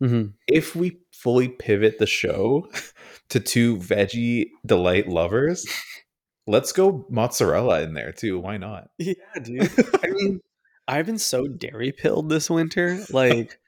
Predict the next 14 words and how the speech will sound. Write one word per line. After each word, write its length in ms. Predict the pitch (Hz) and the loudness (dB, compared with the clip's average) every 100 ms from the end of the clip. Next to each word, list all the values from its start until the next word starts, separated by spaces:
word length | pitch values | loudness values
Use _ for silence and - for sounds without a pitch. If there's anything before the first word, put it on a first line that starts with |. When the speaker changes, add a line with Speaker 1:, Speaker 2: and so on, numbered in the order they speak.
| _ | _
Speaker 2:
<laughs> 200 | _ - | _ -4
Speaker 1:
I'm, 520 | 135 147 147 135 123 _ _ _ 151 | 0 2 0 -2 -4 _ _ _ 2
it 160 | 160 | 4
is 160 | 165 - | 4 0
carrying 720 | - 131 127 139 151 143 117 | -4 0 2 2 2 2 0
most 320 | 110 110 - | -2 -4 -6
meals. 400 | 113 110 117 107 _ _ | -8 -6 -8 -10 _ _
And 120 | 123 | -6
that 240 | 143 180 - | -2 -2 -2
mozzarella 760 | 107 120 - 107 101 113 135 | 0 0 0 -2 0 2 4
that 160 | 135 - | 2 0
Subway's 340 | - 113 110 | 0 0 0
offering 440 | 113 117 127 151 151 _ _ - | -2 -6 -4 -4 -4 _ _ 0
is 300 | 147 139 - | 4 4 0